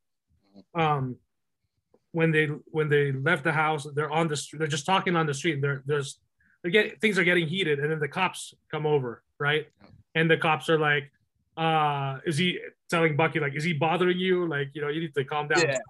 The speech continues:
Speaker 2: And then, and then she was, she, like, reacted to that, and she was like, "Wow." And I'm like,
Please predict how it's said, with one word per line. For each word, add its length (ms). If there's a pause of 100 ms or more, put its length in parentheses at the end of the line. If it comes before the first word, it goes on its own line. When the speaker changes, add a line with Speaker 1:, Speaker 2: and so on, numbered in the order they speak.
(480)
Speaker 2:
And 120
then, 360
and 160
then 340
she 240
was, 240
she, 240
like, 240
reacted 520
to 100
that, 260
and 100
she 100
was 140
like, 280
"Wow." 420
And 100
I'm 100
like, 200